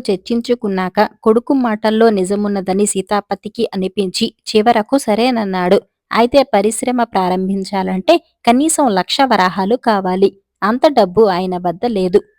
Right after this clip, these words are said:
అప్పుగా ఇచ్చేవారా ఊళ్ళోనూ లేరు. నగరంలో ఎందరో వడ్డీ వ్యాపారులున్నారు.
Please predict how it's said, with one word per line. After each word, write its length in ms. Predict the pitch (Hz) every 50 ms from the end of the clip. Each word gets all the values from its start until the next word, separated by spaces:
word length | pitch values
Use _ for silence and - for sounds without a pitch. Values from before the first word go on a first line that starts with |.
| _ _ _ -
అప్పుగా 380 | 208 208 - - 302 285 311 294
ఇచ్చేవారా 800 | 254 202 190 190 - - 214 202 185 185 180 175 175 190 214 - - _
ఊళ్ళోనూ 480 | 226 226 240 247 233 214 202 196 220 294
లేరు. 400 | 359 320 247 214 202 190 202 202 - _ _ _ _ _ _ _
నగరంలో 560 | 214 220 220 220 277 311 349 370 359 349 339 311
ఎందరో 540 | 233 190 185 185 196 233 254 269 277 294
వడ్డీ 360 | 269 208 185 170 160 - 226 226
వ్యాపారులున్నారు. 1000 | 208 202 196 190 - 185 185 185 233 254 247 214 185 185 185 180 175 185 -